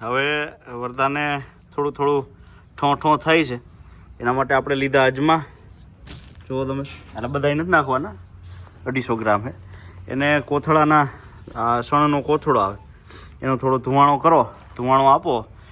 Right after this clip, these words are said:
એટલે નાકમાંથી ને એમ જે કંઈ પણ હોય ઈ નળિયું બધી ખુલી જાય. માણા માટે સારું અને ઢોર માટે સારું.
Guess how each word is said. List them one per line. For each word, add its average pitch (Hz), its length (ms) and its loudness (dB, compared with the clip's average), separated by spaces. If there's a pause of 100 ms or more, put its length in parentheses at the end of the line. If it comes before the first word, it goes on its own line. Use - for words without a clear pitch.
(160)
એટલે 117 240 -10
નાકમાંથી 143 580 0
ને 139 100 -2
એમ 135 120 -2 (420)
જે 135 120 0
કંઈ 139 160 -2
પણ 135 220 -2
હોય 135 200 4
ઈ 123 180 0 (220)
નળિયું 135 340 0
બધી 139 240 -2
ખુલી 151 220 2
જાય. 101 180 -2 (720)
માણા 147 280 4
માટે 165 280 -2
સારું 170 280 2 (920)
અને 139 280 -4 (160)
ઢોર 151 280 -2
માટે 123 280 -2
સારું. 101 240 -14